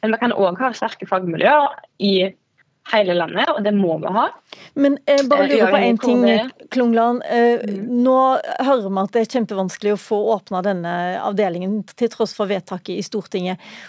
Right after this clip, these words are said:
Speaker 2: Og så sier dere i Senterpartiet at, eh, dere vil beholde den avdelingen i Kristiansund, ikke bare nå, men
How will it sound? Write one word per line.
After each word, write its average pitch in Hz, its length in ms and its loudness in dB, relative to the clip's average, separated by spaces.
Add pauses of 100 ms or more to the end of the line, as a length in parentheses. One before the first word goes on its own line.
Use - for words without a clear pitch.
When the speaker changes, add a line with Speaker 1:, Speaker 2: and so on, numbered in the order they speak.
(100)
Speaker 2:
Og 269 80 -4
så 294 100 -4
sier 269 320 0
dere 226 160 0
i 220 40 2
Senterpartiet 202 840 -2
at, - 260 -6
eh, 226 260 2 (500)
dere 226 280 0
vil 247 120 2
beholde 233 480 2
den 214 240 2
avdelingen 196 640 2
i 202 60 -4
Kristiansund, 220 580 -2
ikke 233 260 -6
bare 277 220 2
nå, 240 440 4
men 240 160 0